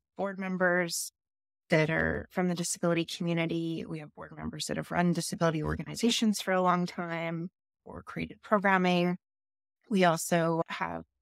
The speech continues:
kind of different levels of memberships. We have a governance membership and then all of our kind of network members who are part of the actual collective. And in each of those, we have many folks with disabilities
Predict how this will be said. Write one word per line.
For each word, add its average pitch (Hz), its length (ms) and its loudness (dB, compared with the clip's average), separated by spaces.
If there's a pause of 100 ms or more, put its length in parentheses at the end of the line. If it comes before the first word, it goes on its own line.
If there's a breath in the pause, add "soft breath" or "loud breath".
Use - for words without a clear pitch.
kind 175 160 0
of 170 80 -4
different - 280 -4
levels 170 300 -2
of 156 60 0
memberships. 175 600 2
We 170 60 -2
have 165 100 -2
a 165 40 -10
governance 185 520 -2
membership 180 560 0 (140)
and 175 180 0
then 160 260 -4 (420)
all 180 160 6
of 175 160 2
our 160 260 -4
kind 165 180 -8
of 170 60 -6
network 180 640 0
members 165 560 2
who - 140 -6
are 151 120 -6 (140)
part 156 160 -4
of 160 120 -18
the 180 100 -4
actual - 340 -8
collective. - 640 -4 (480)
And 170 200 6
in 160 240 0 (140)
each - 260 -2
of 160 160 0
those, 156 400 -2
we 165 120 -4
have 165 300 0 (120)
many 151 400 -4 (100)
folks - 400 -6
with - 100 -6
disabilities - 680 -8